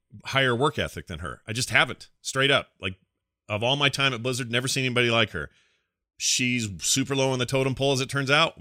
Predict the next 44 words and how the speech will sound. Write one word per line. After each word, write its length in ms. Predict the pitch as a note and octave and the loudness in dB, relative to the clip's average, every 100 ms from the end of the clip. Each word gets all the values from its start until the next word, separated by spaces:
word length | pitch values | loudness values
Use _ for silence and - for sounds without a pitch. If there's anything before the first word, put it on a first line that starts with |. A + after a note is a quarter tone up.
| - | -4
on 160 | G#2+ A2 | -2 0
the 80 | |
Heroes 320 | G#2+ B2+ C3+ - | 0 2 0 0
team, 180 | D3+ | -2
which 120 | C#3 F2 | -2 -6
has 120 | D2 | -4
already 240 | E2+ A#2 | -2 0
been 200 | C3 C#3 | -2 -6
cut 240 | - C#3 C#3 | -4 -4 0
way 120 | C#3 | 0
back. 300 | C#3+ D#3 D3+ _ _ _ _ _ _ - | 2 0 -2 _ _ _ _ _ _ -6
Uh, 360 | G2+ G2 F#2 | -4 -2 -2
all 220 | F2+ A#2+ C3 | -2 -2 0
of 80 | |
those 160 | B2+ - | 0 0
things, 460 | C3+ C3+ B2 - - | 0 0 0 0 -2
you 140 | C3+ B2+ | -8 -6
know, 120 | A2 | -4
some 180 | - B2+ | -4 -2
of 80 | |
that 180 | B2 A#2+ | 0 0
just 220 | B2 A#2+ | -2 -2
being 220 | A2+ B2 A#2+ | 0 0 0
unlucky 420 | A#2+ A#2+ A#2+ B2+ | 0 0 0 0
about 260 | A2+ G#2+ | 0 0
where 200 | G2 A#2 | 0 0
you 160 | A#2+ A2+ | 0 -2
were 100 | G#2+ | -4
placed 380 | - A#2 C3+ G#2 | -2 0 0 -2
and 100 | G2+ | -4
where 140 | A2 | -4
you 120 | A2 | -2
were 160 | G#2 A2+ | -2 -4
at 80 | G#2 | -6
the 60 | |
time 300 | F#2+ A#2 A2+ | -8 -4 -4
of 40 | G#2 | -4
this 140 | G2+ | -4
change. 460 | - A#2 C3 D3+ - _ _ _ _ _ - | -2 -2 -2 -4 -12 _ _ _ _ _ -4
But 80 | |
she's 240 | - C3+ A2+ | 0 2 2
gone, 340 | B2+ D3 F2 | 0 0 -4
and 120 | F2 A#2 | -4 -4
it 160 | C3 | -4